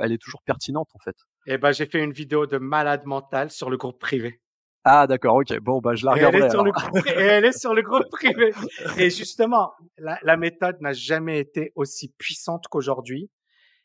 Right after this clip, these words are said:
Speaker 2: et surtout dans le contexte actuel. C'est-à-dire, tu as vu un peu ce qui s'est passé. Tu as vu dans
Speaker 1: Mm.
Speaker 2: Bourse Mastery, je parle des, je parlais déjà des obligations. Je disais,
Speaker 1: Ouais.
Speaker 2: attention, le danger des obligations. Et je disais qui,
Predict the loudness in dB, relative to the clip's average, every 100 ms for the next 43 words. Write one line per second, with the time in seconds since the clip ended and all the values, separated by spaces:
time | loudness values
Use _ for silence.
0 | -8 -6 -4 -6 -6 -4 -4 -6 -10 -8
1 | -8 -8 -8 -6 -6 -8 -8 -2 0 2
2 | -2 -4 -2 0 0 -4 -10 -14 -12 -6
3 | -6 -4 -8 _ _ -8 -6 -4 -4 -6
4 | -6 -6 -4 -6 -8 -4 -4 -4 -6 -6
5 | -10 -8 -2 0 0 -2 -2 -2 -2 -6
6 | -6 -8 -8 -12 _ _ -20 -10 -4 -4
7 | -6 -10 -8 -8 0 0 0 -6 -8 -10
8 | -10 -10 -12 -16 _ -20 -10 -8 -4 -2
9 | -2 -2 -8